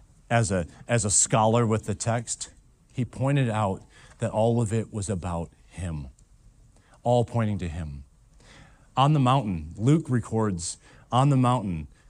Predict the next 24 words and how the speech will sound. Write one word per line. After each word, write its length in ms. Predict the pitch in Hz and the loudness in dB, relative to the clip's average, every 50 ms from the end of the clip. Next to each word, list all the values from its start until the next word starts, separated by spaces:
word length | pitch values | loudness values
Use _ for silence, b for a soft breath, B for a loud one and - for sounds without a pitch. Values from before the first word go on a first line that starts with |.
| _ _ - | _ _ -2
Moses 420 | 110 120 139 143 117 120 - - | 2 2 4 4 2 0 -2 -2
and 100 | - 139 | 0 0
Elijah, 460 | 123 110 113 120 131 127 98 98 90 | 0 0 0 0 0 0 -2 -2 -4
the 140 | 78 95 123 | -2 -2 0
only 320 | - 143 151 165 180 170 | 2 2 2 4 4 2
place 260 | - - 170 156 - - | 2 0 0 -2 0 0
where 100 | 143 123 | 0 0
we 120 | 123 120 | 2 2
know 180 | 120 123 127 131 | 4 4 2 2
what 160 | 139 143 - | 2 0 0
they're 100 | 139 127 | 0 0
actually 280 | 123 120 - - 127 | 0 0 -2 -4 -6
talking 400 | - - 127 120 120 117 - 147 | -6 -2 -2 -2 -2 -2 -2 -4
about, 320 | 139 135 143 151 160 - - b b b b - | -2 -2 -2 -2 -4 -6 -10 b b b b -2
Luke 280 | 104 131 139 135 - | 2 4 4 4 2
records. 640 | 123 117 - - 127 113 92 80 73 - - - - _ _ _ b b b b b b b | -2 -6 -4 -4 -4 -4 -4 -4 -6 -8 -10 -10 -10 _ _ _ b b b b b b b
It 100 | 123 120 | -2 0
says 280 | - - 147 147 113 | 2 4 4 4 4
that 200 | 110 131 113 117 | 2 0 0 2
they 160 | 120 131 147 | 2 4 4
were 260 | 156 156 160 143 117 - B B B B B | 4 4 2 2 0 -2 B B B B B
discussing 800 | 120 131 120 - - - 170 160 156 - - 165 156 156 151 123 - | -2 0 0 0 2 2 2 2 2 2 2 2 2 2 0 -2 -4
his 400 | - - 139 127 117 104 - - _ - | -2 0 2 2 2 -2 -4 -8 _ -2
exodus 800 | 147 143 - - - 127 104 90 98 98 95 - - - - | -2 -2 -2 -2 -2 -2 -2 -2 -2 -2 -2 -4 -4 -4 -6